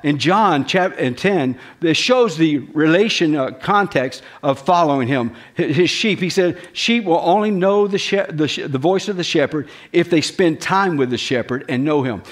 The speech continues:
It's, it's really not about kno-, it's not about knowing about the shepherd, it's about knowing the shepherd.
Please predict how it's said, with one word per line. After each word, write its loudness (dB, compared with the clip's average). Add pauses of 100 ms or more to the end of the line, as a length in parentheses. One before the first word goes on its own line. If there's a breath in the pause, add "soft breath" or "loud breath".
(200 loud breath)
It's, 0 (160 loud breath)
it's -2
really 4
not 4
about 0
kno-, 0
it's -2
not 4
about 2
knowing 2
about 0
the -4
shepherd, -2
it's -4
about 0
knowing 0
the -4
shepherd. -8